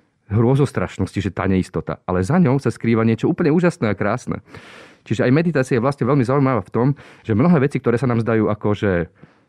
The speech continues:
sú veľmi hrôzostrašné, sú v skutočnosti len takou chimérkou, za ktorou je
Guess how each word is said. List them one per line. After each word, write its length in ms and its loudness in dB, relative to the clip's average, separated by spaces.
sú 200 -2
veľmi 380 2
hrôzostrašné, 1000 0
sú 140 -4
v 80 -6
skutočnosti 480 -2
len 160 2
takou 240 -2
chimérkou, 760 0
za 120 -2
ktorou 320 0
je 160 0